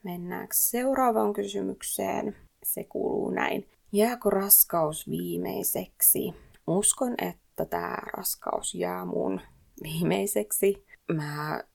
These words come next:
jotenkin tunnen, tai siis musta tuntuu tällä hetkellä tosi hyvältä se ajatus yhdestä lapsesta.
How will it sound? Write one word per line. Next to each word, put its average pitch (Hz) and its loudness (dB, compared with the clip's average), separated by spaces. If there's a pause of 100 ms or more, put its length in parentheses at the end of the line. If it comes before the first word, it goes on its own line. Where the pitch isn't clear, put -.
(120)
jotenkin 160 -4 (220)
tunnen, 180 -2 (540)
tai 143 0
siis - -2
musta 160 -2
tuntuu 170 -2
tällä 196 -2
hetkellä 196 -10
tosi 185 -6
hyvältä 202 2
se - -4 (460)
ajatus 262 -2 (160)
yhdestä 214 2
lapsesta. 196 0